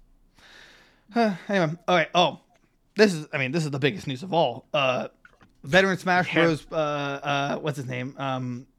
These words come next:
Speaker 1: <clears throat> Hun-, was it Hungry Box, I think, right? Uh, let's see here. Yeah, Hungry Box. He,
Speaker 2: Yeah.
Speaker 1: he confirmed voice acting for Nickelodeon All-Stars Brawl and a Final Free D L C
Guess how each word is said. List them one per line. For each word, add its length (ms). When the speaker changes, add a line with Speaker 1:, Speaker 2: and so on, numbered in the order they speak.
Speaker 1:
<clears throat> 720
Hun-, 180
was 140
it 80
Hungry 220
Box, 280
I 40
think, 220
right? 200
Uh, 380
let's 180
see 100
here. 220
Yeah, 140
Hungry 220
Box. 360
He, 360
Speaker 2:
Yeah. 120
Speaker 1:
he 200
confirmed 580
voice 440
acting 420
for 120
Nickelodeon 600
All-Stars 440
Brawl 560
and 200
a 60
Final 320
Free 240
D 160
L 140
C 500